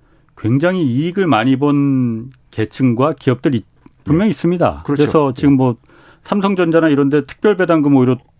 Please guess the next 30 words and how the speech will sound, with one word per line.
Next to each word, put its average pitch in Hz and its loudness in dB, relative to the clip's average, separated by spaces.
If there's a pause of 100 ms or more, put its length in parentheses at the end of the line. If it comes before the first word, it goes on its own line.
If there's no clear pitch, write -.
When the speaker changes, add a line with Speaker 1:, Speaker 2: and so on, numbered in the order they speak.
(340)
Speaker 1:
너무 127 2
이익이 135 4
많이 117 2
나서 113 -2 (360)
특별 - -2
배당하고 139 0
그랬잖아요. 98 -4
Speaker 2:
예. 65 -10 (540)
Speaker 1:
한시적으로, 120 -2 (800)
어, 95 -8
특별 - -2
재난세 117 -2 (360)
이런 170 0
부분을, 202 -2 (680)
어, 101 -6
마련하는 170 -2
게 214 0
어떻겠느냐. 90 -2 (440)
그런 170 -2
부분은 240 2
좀 277 2
어떻게 170 -2
생각하시나요? 104 -4
그러니까 170 0
미국 202 0
같은 214 0
경우도 180 0
지금 170 0
바이든 139 0
행정부가 139 0